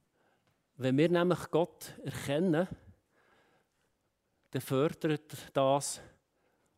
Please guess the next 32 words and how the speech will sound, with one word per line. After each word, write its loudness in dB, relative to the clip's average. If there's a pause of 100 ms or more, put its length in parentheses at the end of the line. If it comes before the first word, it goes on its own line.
(120)
oder -2
dann 2
werden 2
wir 2
nachher -4
wollen, -2
Gottes -6
Willen -4
tun. -4
Das -12
wäre -4
der -8
links. -10 (1300)
Und 0
je 4
mehr, 6
dass 0
wir 2
Gott, -2 (1160)
Gottes -4
Willen 0
tun, -8
im -4
Gehorchen, -4 (220)
umso 0
mehr 0
wird -6
Gott -6 (100)
nachher -4
uns -10
Erkenntnis -10
schenken. -10